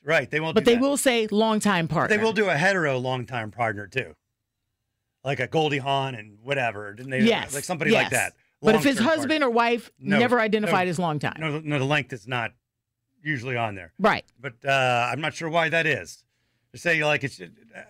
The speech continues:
Speaker 1: 'cause his partner would be good enough as opposed to boyfriend, right? 'Cause
Speaker 2: Right.
Speaker 1: boyfriend's a step up from
Speaker 2: Right.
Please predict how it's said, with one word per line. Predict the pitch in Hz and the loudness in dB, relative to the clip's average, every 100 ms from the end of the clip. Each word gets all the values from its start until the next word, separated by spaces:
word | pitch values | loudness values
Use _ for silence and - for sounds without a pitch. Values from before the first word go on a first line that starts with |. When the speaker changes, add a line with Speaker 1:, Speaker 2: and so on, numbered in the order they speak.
| _ _ _ _ _ _ _ _ _ _ | _ _ _ _ _ _ _ _ _ _
Speaker 1:
'cause | - | -2
his | 214 - | -2 2
partner | 226 269 196 | 2 2 2
would | 151 | -4
be | 127 | -4
good | 131 110 | -4 -4
enough | 110 123 | -2 -4
as | 156 - | -6 -8
opposed | 143 123 | -6 -6
to | |
boyfriend, | 120 160 160 104 95 135 | -2 -2 -2 -6 -16 -12
right? | 107 131 | -4 0
'Cause | 226 | 2
Speaker 2:
Right. | 202 151 | 2 2
Speaker 1:
boyfriend's | 147 143 123 | 0 -2 -4
a | |
step | - 131 135 | -6 -6 -6
up | - | -6
from | 190 | 0
Speaker 2:
Right. | 196 | 2